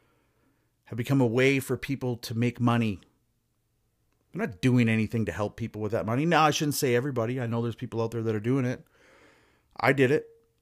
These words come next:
And I have the proof. I have the receipts for that. You want those receipts? You email me, bertaproud dad at gmail dot com. I'll send those fucking receipts to you. Do I have resentment? Yeah, absolutely I have resentment, because I don't like seeing my country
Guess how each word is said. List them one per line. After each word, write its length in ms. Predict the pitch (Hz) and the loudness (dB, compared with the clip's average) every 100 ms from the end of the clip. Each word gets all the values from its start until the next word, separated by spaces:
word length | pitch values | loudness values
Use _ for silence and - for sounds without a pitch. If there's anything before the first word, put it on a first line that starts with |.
| _ _ _ _ _ _ _ _ _ _ _ _ _ _ - - | _ _ _ _ _ _ _ _ _ _ _ _ _ _ -12 -2
And 100 | 127 | 2
I 80 | 127 | 4
have 100 | 117 | 2
the 80 | 117 | 0
proof. 320 | - 170 120 | 0 0 2
I 100 | 120 | 2
have 100 | 135 | 2
the 80 | 98 | -2
receipts 420 | 90 - 165 - | -2 -4 -4 -4
for 140 | 113 | -2
that. 220 | 104 95 | 0 0
You 80 | 139 | 2
want 220 | 143 143 | 2 4
those 180 | 147 135 | 2 0
receipts? 460 | 135 127 170 160 - | -2 -4 -4 -4 -2
You 100 | 131 | 0
email 300 | 139 135 110 | 2 2 2
me, 100 | 104 | 0
bertaproud 440 | 110 113 127 117 | 0 0 2 2
dad 160 | 110 110 | 2 0
at 60 | |
gmail 260 | 104 113 110 | -2 -2 0
dot 160 | 113 - | 0 0
com. 200 | 123 110 | -2 -2
I'll 80 | |
send 320 | 107 - 113 107 | -2 0 0 0
those 140 | 101 | -4
fucking 320 | 107 98 98 | -6 -6 -8
receipts 340 | 95 - 95 - | -10 -10 -12 -12
to 120 | 95 | -14
you. 140 | 90 - _ _ _ _ _ _ _ _ _ _ _ _ _ _ _ _ _ | -16 -18 _ _ _ _ _ _ _ _ _ _ _ _ _ _ _ _ _
Do 80 | - | 2
I 40 | 139 | 4
have 100 | 156 | 6
resentment? 520 | 151 160 160 190 - | 8 6 4 -2 -2
Yeah, 240 | 113 123 110 | 2 2 4
absolutely 640 | 120 120 139 127 104 113 | 0 0 0 2 2 2
I 100 | 110 | 2
have 200 | 107 98 | 0 -2
resentment, 380 | 104 110 98 101 | -4 -4 -4 -6
because 220 | 107 107 | -4 2
I 100 | 123 | 4
don't 160 | 196 180 | 4 6
like 240 | 151 151 | 4 4
seeing 400 | - 165 151 131 | 2 4 6 6
my 220 | 117 143 | 6 4
country 720 | 175 214 202 - 123 107 127 | 6 6 6 6 0 0 -4